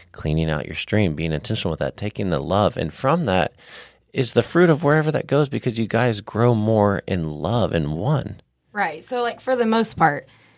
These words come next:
Speaker 2: couples do life separately during the day because of work, right? If you don't speak to each other throughout that day, then how do you expect to come home? You know what I mean? And then it's just like
Speaker 1: So I'll speak to the man on that,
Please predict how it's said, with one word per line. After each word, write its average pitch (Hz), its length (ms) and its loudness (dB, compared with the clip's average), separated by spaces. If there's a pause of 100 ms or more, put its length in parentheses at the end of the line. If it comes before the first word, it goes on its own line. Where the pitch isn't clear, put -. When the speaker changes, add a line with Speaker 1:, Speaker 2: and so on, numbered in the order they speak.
(160)
Speaker 2:
couples 185 480 0
do 170 240 2
life 156 240 4
separately 160 440 -2
during 160 260 0
the 160 80 0
day 151 340 -4 (240)
because 160 500 -4
of 170 180 -6
work, - 360 -8 (160)
right? 165 360 2 (540)
If 226 220 4
you 247 120 8
don't 294 240 6
speak - 300 -4
to - 120 -2
each 180 200 -2
other 156 380 0 (600)
throughout 175 380 0
that 175 200 -6
day, 156 440 -8 (720)
then 233 160 6
how 226 220 4
do 254 80 0
you 262 120 -2
expect 185 380 0
to 208 100 -2
come 185 220 2
home? 185 540 6 (420)
You 233 100 -2
know 240 80 8
what 233 80 8
I 220 100 4
mean? 208 320 0
And 190 200 -2
then 180 180 2
it's - 200 -8
just - 260 0
like 165 340 4 (280)
Speaker 1:
So - 220 2
I'll 98 140 8
speak - 220 0
to 98 100 0
the 85 80 0
man 82 240 2
on 67 140 -2
that, 65 220 -2